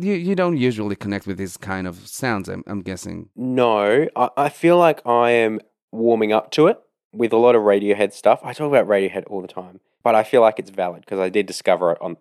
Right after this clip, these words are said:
Speaker 2: through the podcast. So I'm not biased as in, like, I've been a Radiohead for life. Like, I've really only been a Radiohead for, like, a year. And when I first started listening to them, I used to just listen to, like, their rock songs. And if it had too much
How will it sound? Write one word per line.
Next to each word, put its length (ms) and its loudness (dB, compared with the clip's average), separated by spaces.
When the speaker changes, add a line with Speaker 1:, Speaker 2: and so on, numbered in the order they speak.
Speaker 2:
through 200 -4
the 60 -16
podcast. 600 -12
So 120 2
I'm 80 0
not 220 0
biased 420 4
as 120 -8
in, 100 -4
like, 240 -8
I've 120 -6
been 180 2
a 60 0
Radiohead 540 -2
for 140 -6
life. 300 -12
Like, 140 -8
I've 120 -8
really 360 4
only 240 -6
been 140 -4
a 40 -6
Radiohead 400 -10
for, 120 -2
like, 160 0
a 40 -10
year. 260 -18
And 300 -2
when 180 0
I 60 2
first 500 -2
started 540 2
listening 300 -12
to 100 -20
them, 180 -16
I 120 -4
used 220 -6
to 80 -12
just 220 -10
listen 260 -12
to, 120 -14
like, 180 -6
their 140 -6
rock 260 -10
songs. 420 -4
And 120 -8
if 100 -8
it 60 -6
had 240 -8
too 480 -6
much 280 -2